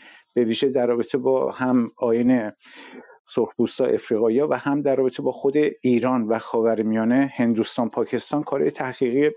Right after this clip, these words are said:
بسیار ارزنده‌ای کرده، طوری که دوازده سال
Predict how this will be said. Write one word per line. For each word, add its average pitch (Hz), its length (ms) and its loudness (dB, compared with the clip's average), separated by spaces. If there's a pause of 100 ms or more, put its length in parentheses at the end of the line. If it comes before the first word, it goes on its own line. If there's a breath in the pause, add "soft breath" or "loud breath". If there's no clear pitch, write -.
بسیار 151 540 2
ارزنده‌ای 123 580 2
کرده، - 400 -4 (440 loud breath)
طوری 131 140 0
که 151 120 0
دوازده 120 640 0
سال 139 420 0